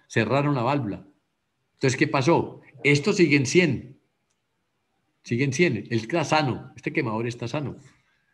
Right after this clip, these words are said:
Entonces, ¿qué pasa? Que, ¿cómo se da cuenta uno? Entonces, este,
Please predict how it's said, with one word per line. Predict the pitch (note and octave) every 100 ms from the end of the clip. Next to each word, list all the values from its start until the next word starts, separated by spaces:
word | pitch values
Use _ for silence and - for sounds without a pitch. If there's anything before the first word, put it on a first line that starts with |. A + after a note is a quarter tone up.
| _ _
Entonces, | G2 C#3 D3
¿qué | F3
pasa? | F3 D3 A2 - - _ -
Que, | C#3+ C#3 C#3 - _ _ _ -
¿cómo | D3+ F3
se | D3
da | B2+
cuenta | C3 D#3+ D3
uno? | E3+ C#3+
Entonces, | G2+ D3 C#3+ -
este, | D#3 C#3+ F#3 F3+ - -